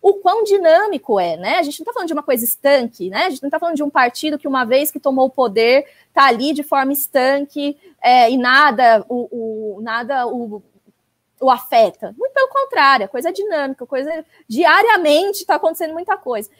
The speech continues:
Então, é, diria que se formos partir dessa, dessa máxima aí de que tem mudado o caráter, eu, eu, eu, eu apostaria numa, numa política do, do, do partido de instrumentalizar mesmo essa,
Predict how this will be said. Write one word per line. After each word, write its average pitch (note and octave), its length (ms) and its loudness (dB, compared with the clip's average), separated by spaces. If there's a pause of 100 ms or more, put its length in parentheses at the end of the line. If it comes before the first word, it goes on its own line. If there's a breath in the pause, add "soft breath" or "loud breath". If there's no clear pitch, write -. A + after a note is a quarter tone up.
(100)
Então, F4+ 640 0
é, C4+ 380 4
diria D4 520 0
que A3+ 360 -12 (200 soft breath)
se F4 600 -2
formos B3+ 340 -2
partir C4 560 0
dessa, A3 460 -2
dessa G#3+ 400 -2
máxima A3 400 -2
aí G#3 160 -6
de G#3+ 100 -8
que A#3+ 160 -12
tem C4+ 240 -4
mudado G#3+ 360 2
o G#3+ 40 -8
caráter, C#4 540 2
eu, A#3+ 80 2
eu, E4+ 300 2
eu, G4 340 -4
eu E4+ 140 0
apostaria F4 580 -2
numa, F#4 320 -6 (320 loud breath)
numa D#4+ 260 0
política E4 540 -2
do, C#4+ 300 -2
do, A#3+ 600 -6
do B3 120 -6
partido D4 520 0
de C#4+ 140 -6
instrumentalizar G#4+ 960 2
mesmo A#3+ 260 0
essa, G3 380 -4